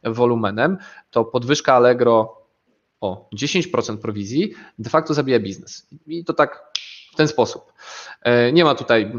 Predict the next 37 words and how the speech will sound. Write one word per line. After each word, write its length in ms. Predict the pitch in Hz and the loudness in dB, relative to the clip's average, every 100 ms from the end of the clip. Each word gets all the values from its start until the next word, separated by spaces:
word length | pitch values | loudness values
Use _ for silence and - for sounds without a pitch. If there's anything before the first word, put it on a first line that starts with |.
| 113 _ _ _ - | -14 _ _ _ -6
odwołania, 800 | 131 123 147 160 156 147 135 127 | -2 4 4 4 2 2 2 0
czy 340 | - 120 120 | -2 -2 -2
na 140 | 120 | -2
przykład, 380 | 113 123 - 117 | -6 -6 -4 -4
że 240 | 120 117 113 | -2 -4 -4
no 160 | 117 | -6
dobrze, 300 | 120 113 113 | -4 -4 -4
no 140 | 107 110 | -8 -6
to 420 | 113 110 107 - 101 101 | -2 0 -2 -6 -18 -4
ja-, 140 | 123 | 2
jak 240 | 123 131 131 | 4 2 0
teraz 180 | 123 - | -2 -4
to 80 | |
sprzedawać, 440 | 120 - 113 113 147 | -8 -6 -2 0 0
zwłaszcza 240 | 131 - | -2 -4
że 180 | 123 120 | -6 -6
też 180 | 123 - | -8 -6
często 280 | 127 123 123 | -6 -6 -10
to 120 | 123 | -8
nie 100 | 131 | -10
są 120 | - | -10
ci 140 | - | -14
klienci 340 | - 131 120 - | -12 -8 -8 -8
powracający, 760 | - 120 120 123 110 - 170 - - - _ | -6 -2 0 0 -2 -2 -4 -4 -18 -20 _
bo 140 | 127 | 0
buduje 400 | 127 139 139 127 | 2 0 2 2
się 220 | 120 127 | 2 -2
de 100 | 117 | -2
facto 280 | 123 120 131 | -2 -4 -2
bazę 420 | 123 135 127 123 - - - - | 0 2 4 2 2 -6 -20 -8
dla 340 | 127 131 117 | 0 2 2
Allegro, 600 | 131 120 120 175 - - _ _ - | 2 0 2 0 0 -12 _ _ -6
e, 240 | 123 135 - | -2 0 0
a 60 | |
nie 120 | 151 170 | 2 4
dla 120 | 156 | 2
siebie. 340 | - 107 76 | 0 -4 -6